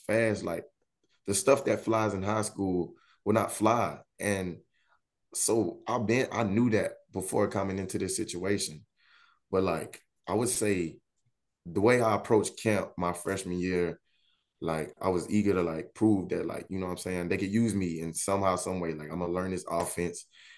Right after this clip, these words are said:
and, like, I'm gonna make y'all trust me. You know what I'm saying? Like, I'm gonna show y'all what I could do. But I feel like just practicing with, you know, our D line, you know, the, the athletes that we have, you know what I'm saying?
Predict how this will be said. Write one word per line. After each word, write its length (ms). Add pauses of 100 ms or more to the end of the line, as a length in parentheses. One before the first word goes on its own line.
(140)
and, 140
like, 260 (920)
I'm 80
gonna 80
make 160
y'all 180
trust 360
me. 80
You 140
know 100
what 80
I'm 60
saying? 400 (460)
Like, 100
I'm 60
gonna 80
show 160
y'all 180
what 100
I 80
could 220
do. 320 (480)
But 320 (760)
I 60
feel 200
like 220
just 320
practicing 560
with, 160 (400)
you 120
know, 260
our 140
D 140
line, 560 (420)
you 100
know, 180
the, 160 (180)
the 180
athletes 380
that 200
we 140
have, 400
you 80
know 80
what 80
I'm 40
saying? 460